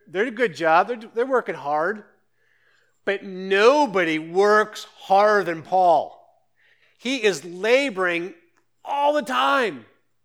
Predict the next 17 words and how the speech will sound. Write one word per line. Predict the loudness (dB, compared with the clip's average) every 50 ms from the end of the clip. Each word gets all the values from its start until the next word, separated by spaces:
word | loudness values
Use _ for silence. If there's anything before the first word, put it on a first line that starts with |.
| _ _ _ _ _ _ _ _
He | -8 -6 -4
is | -4 -2 -2
just | -2 -4 -4 -6 -12
passionate | -14 -6 -2 0 0 0 -2 -4 -6 -8 -6 -6 -6
about | -2 0 0 0 -2 -6 -14 -20 -18
serving | -16 -8 -6 -4 -4 -4 -6 -8 -8
Christ. | -10 -8 -4 -4 -4 -4 -6 -10 -16 -20 -20 _ _ _ _ _ _ _ _ _ _ _ _ _ _ _ _ _ _ _ _ _ _ _ _ _ _ _ _ _ _ _ _ _ _ -16
But | -16 -16
Paul | -6 -2 0 2 2 2
goes | 2 0 -2 -2 -4
on | -6 -4 -4 -2 -2
to | -2 -2
say | -4 -4 -4 -4 -2 -2 -4
there, | -4 -6 -6 -6 -6
"It's | -8 -10 -12 -14 -14
not | -10 -8 -6 -4 -4 -4 -4 -4
I, | -4 -4 -4 -2 -2 -2 -2 -4 -4 -6 -10